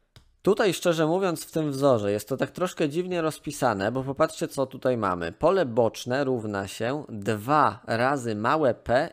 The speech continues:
i razy wysokość. Dwa p to jest napisane tutaj na dole,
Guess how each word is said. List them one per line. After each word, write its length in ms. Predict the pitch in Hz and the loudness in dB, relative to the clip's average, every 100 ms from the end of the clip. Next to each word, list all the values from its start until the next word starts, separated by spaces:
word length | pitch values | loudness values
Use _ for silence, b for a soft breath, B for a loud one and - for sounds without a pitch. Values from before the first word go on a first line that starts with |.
| - | -2
i 100 | 123 | 0
razy 300 | 131 143 143 | 0 0 -4
wysokość. 800 | 143 139 120 98 78 78 - B B - _ _ _ B B B B _ | -4 -2 0 0 -2 -6 -10 B B -20 _ _ _ B B B B _
Dwa 360 | 104 104 104 175 | -4 0 4 4
p 400 | - 123 110 151 | 2 4 4 4
to 100 | - | 2
jest 260 | 127 123 - | 0 0 -2
napisane 480 | 127 127 - 143 131 | -4 -4 -2 0 0
tutaj 320 | 139 127 120 | -2 0 0
na 140 | 113 | 0
dole, 400 | 107 101 98 120 | 2 2 4 2